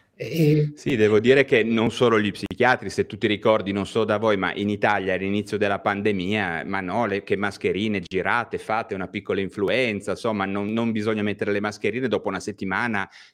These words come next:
Speaker 2: no, no, mascherine, tutti chiusi", cioè gente che in due settimane, cioè dimostrando di non conoscere né il metodo <laughs> scientifico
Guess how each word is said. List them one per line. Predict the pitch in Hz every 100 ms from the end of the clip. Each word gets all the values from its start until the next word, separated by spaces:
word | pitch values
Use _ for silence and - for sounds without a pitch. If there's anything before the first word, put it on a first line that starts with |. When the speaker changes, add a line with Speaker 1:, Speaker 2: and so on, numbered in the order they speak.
| -
Speaker 2:
no, | 78 101
no, | 87 104
mascherine, | 87 95 - 107 82 92 107 85
tutti | 113 104
chiusi", | 101 82 104 117 90
cioè | - 107 - - -
gente | - 101 107 101
che | 101
in | 95
due | 101
settimane, | 104 95 - 98 82 87 98 92 87
cioè | - -
dimostrando | 92 113 123 - 85 98 101
di | 92
non | 90
conoscere | 87 90 92 - 90
né | 92
il | 110
metodo | 107 101 95
<laughs> | 87
scientifico | 107 - - 101 107 104